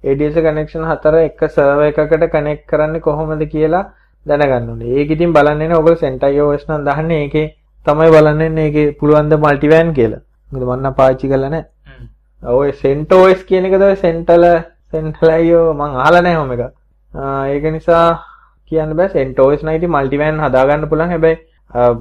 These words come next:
Speaker 1: දාන කෙනා ඔයා නම් දාන්නේ, ඔය ප්‍රශ්නේ ඔයා නම් අහන්නේ ලොකු ප්‍රශ්නයක් වෙනවා. මොකද මේ සාමාන්‍යයෙන් මල්ටිවෑන් ලෝඩ් බැලන්ස්, ආ, Linux වලින් වුණත් අයි පී රවුට් ටූ පාවිච්චි කරත්, ම්, ලේසියෙන් කරන්න අමාරුයි හරියට වැඩ කරන්න.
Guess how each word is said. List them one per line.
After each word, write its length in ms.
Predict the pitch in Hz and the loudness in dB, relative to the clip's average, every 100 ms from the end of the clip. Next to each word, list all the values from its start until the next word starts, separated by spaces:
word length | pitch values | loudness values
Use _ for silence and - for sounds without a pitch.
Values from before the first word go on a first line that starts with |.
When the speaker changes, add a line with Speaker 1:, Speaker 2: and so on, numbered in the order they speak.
| 127 123 | -6 0
Speaker 1:
දාන 340 | 123 131 147 | 0 0 -2
කෙනා 680 | 151 156 160 165 165 160 147 | -2 0 2 2 4 2 0
ඔයා 320 | 123 127 139 | 4 4 4
නම් 220 | 156 175 165 | 2 0 2
දාන්නේ, 360 | 165 165 180 | 2 2 2
ඔය 140 | 170 156 | 4 4
ප්‍රශ්නේ 380 | 156 156 - 151 | 2 -2 -2 -2
ඔයා 200 | 151 160 | 0 0
නම් 200 | 160 160 | -4 -2
අහන්නේ 360 | 165 170 196 - _ - | -4 -4 -8 -12 _ 2
ලොකු 200 | 165 165 | 4 6
ප්‍රශ්නයක් 500 | 151 170 - 180 170 | 6 4 4 2 4
වෙනවා. 220 | 170 175 | 4 4
මොකද 260 | 156 151 160 160 - - - | 2 2 2 2 -6 -20 -16
මේ 220 | 117 120 | -8 -6
සාමාන්‍යයෙන් 680 | 120 120 135 151 156 175 175 | -2 0 2 2 2 0 0
මල්ටිවෑන් 600 | 147 135 139 147 151 156 156 | 2 2 2 2 2 0 0
ලෝඩ් 260 | 135 139 139 | 0 0 2
බැලන්ස්, 360 | 151 156 160 - | 2 2 -2 0
ආ, 600 | 127 127 120 117 113 110 | 2 4 2 0 -2 -4
Linux 400 | 113 123 131 - | -6 -4 -4 0
වලින් 220 | 165 175 | 2 2
වුණත් 380 | 170 180 185 - | 0 -2 -2 -4
අයි 140 | 131 | -4
පී 120 | 131 143 | -2 0
රවුට් 220 | 143 143 | 0 0
ටූ 180 | 135 135 | -2 4
පාවිච්චි 360 | 151 151 151 | 4 4 2
කරත්, 200 | 156 190 196 _ _ _ _ _ - | 0 0 -2 _ _ _ _ _ -16
ම්, 260 | 120 123 | -14 -8
ලේසියෙන් 720 | 123 117 123 156 180 214 208 | -4 -2 2 4 6 4 4
කරන්න 280 | 196 185 175 | 4 4 4
අමාරුයි 300 | 165 165 165 | 4 6 6
හරියට 300 | 156 143 139 | 4 2 4
වැඩ 180 | 127 120 | 4 2
කරන්න. 380 | 120 113 139 | -4 -6 -10